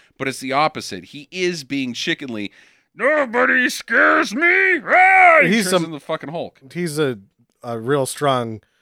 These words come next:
Speaker 2: mousetrap that's been wound too tight and barely hold, can barely
Speaker 1: Yeah.
Speaker 2: hold itself together.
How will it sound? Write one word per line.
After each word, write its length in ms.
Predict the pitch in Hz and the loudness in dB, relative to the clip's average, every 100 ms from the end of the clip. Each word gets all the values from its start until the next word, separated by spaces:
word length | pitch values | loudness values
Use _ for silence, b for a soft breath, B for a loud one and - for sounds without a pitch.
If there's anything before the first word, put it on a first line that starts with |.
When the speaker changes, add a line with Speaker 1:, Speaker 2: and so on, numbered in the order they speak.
| _ _ | _ _
Speaker 2:
mousetrap 680 | 143 143 139 - - 117 113 | 0 2 2 0 -4 -4 -4
that's 180 | 123 - | -8 -6
been 200 | 143 127 | -4 0
wound 360 | 123 135 127 117 | 0 0 -2 -6
too 160 | 143 | -8
tight 380 | 120 143 127 113 | -4 0 0 -2
and 120 | 110 | -6
barely 320 | 107 117 110 104 | -4 -4 -4 -4
hold, 380 | 107 104 92 _ b b 104 | -6 -8 -12 _ b b -12
can 120 | 127 | 0
barely 180 | 139 131 | 2 4
Speaker 1:
Yeah. 60 | |
Speaker 2:
hold 180 | 139 139 | 2 0
itself 340 | 123 117 160 139 | -2 2 2 2
together. 500 | 147 139 120 98 | -2 -2 -2 -6